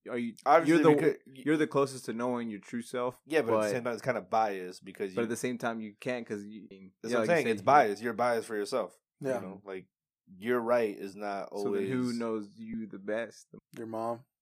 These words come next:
Speaker 2: Yeah.
Speaker 3: Your
Speaker 1: Your
Speaker 3: parents,
Speaker 1: mom.
Speaker 3: your family.
Speaker 1: Your
Speaker 2: Parents.
Speaker 1: mom.
Speaker 3: They know your, you, they know your basics, like, your core of who you are.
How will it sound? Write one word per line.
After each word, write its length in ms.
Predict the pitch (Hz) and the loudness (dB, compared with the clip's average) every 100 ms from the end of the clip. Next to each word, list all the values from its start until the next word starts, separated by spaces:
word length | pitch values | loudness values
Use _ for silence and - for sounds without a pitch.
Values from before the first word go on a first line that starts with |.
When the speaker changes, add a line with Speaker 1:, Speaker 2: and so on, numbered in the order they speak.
| _ _ _ | _ _ _
Speaker 2:
Yeah. 340 | 95 98 92 - _ _ _ _ _ | -8 -8 -8 -12 _ _ _ _ _
Speaker 3:
Your 60 | 135 | -10
Speaker 1:
Your 80 | - | -6
Speaker 3:
parents, 400 | 123 110 107 - | -2 -4 -4 -10
Speaker 1:
mom. 40 | |
Speaker 3:
your 40 | 113 | -8
family. 400 | 120 123 131 135 _ _ _ - | -6 -6 -8 -14 _ _ _ -8
Speaker 1:
Your 140 | 120 | -6
Speaker 2:
Parents. 380 | 104 104 117 117 | -4 -4 -6 -10
Speaker 1:
mom. 100 | 123 _ - | -16 _ -6
Speaker 3:
They 120 | 131 | -2
know 160 | 135 139 | 0 2
your, 180 | 127 117 _ | 0 -4 _
you, 140 | 127 | -8
they 160 | 131 139 | -2 0
know 160 | 143 143 | 0 0
your 160 | 131 | -2
basics, 580 | 104 113 147 120 - - _ _ _ | -2 -4 -4 -8 -16 -20 _ _ _
like, 160 | 147 127 | -6 -4
your 100 | 131 | -4
core 500 | - 131 135 131 127 _ _ | 0 2 2 2 -6 _ _
of 120 | 131 | -12
who 100 | 127 139 | -2 0
you 200 | 123 120 | 0 0
are. 340 | 131 131 | 0 -2